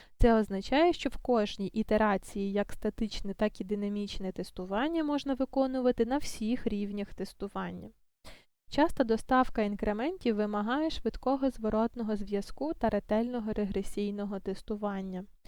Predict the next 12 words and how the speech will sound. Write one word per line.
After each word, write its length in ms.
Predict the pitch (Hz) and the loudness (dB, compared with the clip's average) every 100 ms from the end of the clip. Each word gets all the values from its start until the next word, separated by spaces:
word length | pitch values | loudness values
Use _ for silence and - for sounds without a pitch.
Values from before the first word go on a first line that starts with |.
| - - - - | -18 -18 -16 -10
Гнучка 420 | 202 220 - 226 | -6 -6 2 4
розробка 500 | 208 196 202 - 190 | 4 2 0 0 -4
програмного 680 | - 202 214 202 196 190 190 | -2 0 2 2 0 -4 -2
забезпечення 880 | 202 190 - - 320 - 226 202 190 - - | -2 0 0 2 2 0 -4 -4 -6 -8 -8
передбачає, 760 | - 214 196 190 202 277 339 320 | 0 2 2 0 0 4 6 4
що 200 | - 226 | 2 0
зміни 400 | 208 240 311 311 | 0 -2 -2 -2
можуть 460 | 247 233 269 262 226 | 0 0 0 -2 -2
відбуватися 680 | 208 208 208 220 247 - 214 | -2 0 4 2 2 -2 -2
протягом 540 | - 220 - 208 208 | 0 -2 -2 -4 -4
усього 500 | 214 - 220 220 233 | -6 -4 0 2 0
проекту, 680 | - 214 208 196 - - 185 | 0 2 2 0 -2 -8 -10